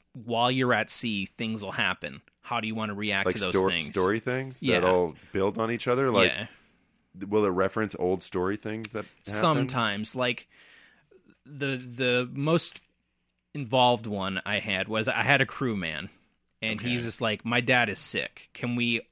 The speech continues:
Speaker 1: as we go back to port, can we stop by my house so I can see him?"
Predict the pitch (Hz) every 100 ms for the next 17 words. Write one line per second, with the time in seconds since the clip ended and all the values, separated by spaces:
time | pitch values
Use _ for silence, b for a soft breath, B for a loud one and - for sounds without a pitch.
0 | - 117 117 123 110 117 107 104 104 -
1 | - 117 101 - 110 104 98 - 101 95
2 | 101 98 95 87 95 87 - 101 95 95
3 | - 233 127 76